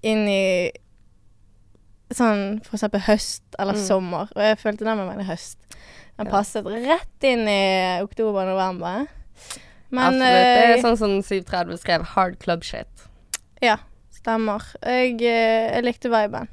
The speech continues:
Speaker 1: rett og slett.
Speaker 2: Mm.
Speaker 1: Og det
Speaker 2: Det var ikke en,
Speaker 1: De
Speaker 2: eh,
Speaker 1: name-dropper
Speaker 2: et samarbeid, eh, husker du sa, det var ikke samarbeid du hadde forventet da?
Speaker 1: Nei, ikke, ikke i det <laughs> hele tatt, faktisk.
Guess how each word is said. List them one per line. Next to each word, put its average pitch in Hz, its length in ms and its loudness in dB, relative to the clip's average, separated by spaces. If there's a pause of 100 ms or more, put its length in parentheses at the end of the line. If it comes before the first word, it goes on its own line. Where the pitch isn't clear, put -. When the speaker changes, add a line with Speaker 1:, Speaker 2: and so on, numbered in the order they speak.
(140)
Speaker 1:
rett 233 120 -8
og 233 60 -8
slett. 220 160 -4
Speaker 2:
Mm. 190 200 -8 (180)
Speaker 1:
Og 233 120 -8
det 240 480 0 (1000)
Speaker 2:
Det 226 120 0
var 262 160 4
ikke 202 320 0
en, 180 60 0
Speaker 1:
De 240 100 2
Speaker 2:
eh, - 0 -
Speaker 1:
name-dropper 254 420 6
Speaker 2:
et 208 60 2
samarbeid, 226 580 6
eh, 196 600 4
husker 214 240 -2
du 220 60 -2
sa, 214 200 4
det 208 60 4
var 214 100 4
ikke 233 140 -4
samarbeid 220 360 2
du 202 60 -2
hadde 185 140 0
forventet 202 440 -2
da? 233 160 0 (500)
Speaker 1:
Nei, 233 320 4 (220)
ikke, 226 800 2
ikke 226 360 -2
i - 40 -2
det 208 100 -2
<laughs> 254 200 2
hele 294 240 6
tatt, 254 220 0
faktisk. 214 580 -8